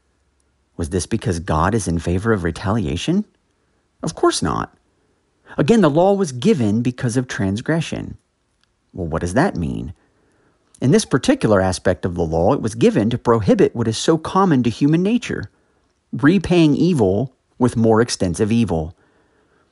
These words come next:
Call it one-upmanship, if you will. It's the thought that to get even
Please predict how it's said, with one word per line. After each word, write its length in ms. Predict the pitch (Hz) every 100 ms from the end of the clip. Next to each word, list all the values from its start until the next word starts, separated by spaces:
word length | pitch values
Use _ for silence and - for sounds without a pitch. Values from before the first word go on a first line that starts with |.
| _
Call 260 | - 127 127
it 200 | 117 - - _
one-upmanship, 1080 | 110 120 143 131 - 95 90 87 - 82 87
if 160 | 78
you 100 | 87
will. 380 | 76 80 69 73 _ _ _ _ _ _ -
It's 160 | -
the 100 | -
thought 300 | - 147 - 120
that 160 | -
to 220 | 113 92 - 92 85
get 220 | 120 113
even 460 | 113 92 71 95